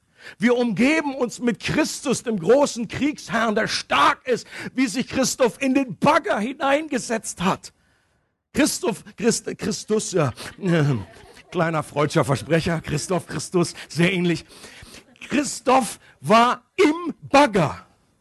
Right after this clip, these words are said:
wie wir heute in Christus sein sollen. Und wenn der Bagger einfach neben dir steht, ist das super, der steht dir komplett zur Verfügung. Nur wenn du da nicht drin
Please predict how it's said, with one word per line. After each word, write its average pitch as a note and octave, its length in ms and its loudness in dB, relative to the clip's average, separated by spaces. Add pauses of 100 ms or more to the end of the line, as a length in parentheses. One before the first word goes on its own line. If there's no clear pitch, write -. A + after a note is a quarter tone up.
wie G#3+ 220 4
wir A#3 180 2
heute A#3+ 300 4
in E4 500 -2 (240)
Christus - 680 0
sein D#3+ 300 -8
sollen. - 280 -14 (960)
Und A#3 180 4
wenn C4+ 140 2
der B3 100 6
Bagger C4+ 420 0
einfach A#3 340 2
neben D#4 440 0
dir G3+ 140 -2
steht, - 560 -4 (720)
ist - 240 -2
das G3 360 -4 (300)
super, F3 720 4
der F#3 80 2
steht B3 320 -2
dir A3 140 4
komplett G#3+ 420 2
zur C4+ 160 -10
Verfügung. A3+ 580 2 (140)
Nur F#3+ 160 2
wenn G#3+ 140 4
du F#3+ 100 -4
da E3+ 160 -2
nicht D3+ 180 -8
drin C4 200 -4